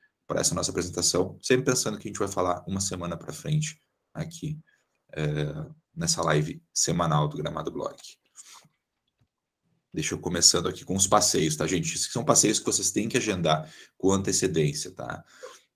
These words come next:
Então, é, amanhã das oito às dezessete sai City Tour. Às treze, às dezoito e trinta, tem um tour cervejarias. Eh, você chegou a fazer isso aí, Gil?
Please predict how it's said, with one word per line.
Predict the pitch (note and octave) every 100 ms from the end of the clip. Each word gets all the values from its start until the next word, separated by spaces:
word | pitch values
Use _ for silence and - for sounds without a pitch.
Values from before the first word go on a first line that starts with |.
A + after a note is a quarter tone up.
| -
Então, | - - E2+ E2+ E2 - -
é, | E2 D#2
amanhã | G2 G2+ G2 A#2+ - _ _ _ _ _
das | F2 E2+ F2
oito | D#2+ E2
às |
dezessete | D#2+ E2+ F2+ - -
sai | - D#2
City | D2+ - -
Tour. | - - - _ _ _ _ _ _ _ _
Às | F2 F2+ - - - -
treze, | G#2+ G#2 F2+ F2
às | E2 E2+
dezoito | E2+ F2+ E2+
e | -
trinta, | - E2+ E2 D2+
tem | E2 E2
um |
tour | E2 E2+
cervejarias. | - E2 E2+ E2+ D#2 D#2 G#2 - - - _ _ _ _ _ _ _
Eh, | E2+ D#2+ D#2 D#2 D#2 D#2 - D#3 _ _ _ _ _ _
você | -
chegou | - A2+
a |
fazer | C3 C3
isso | A#2+ G2
aí, | F#2
Gil? | C3 C3 F#2+ F#2+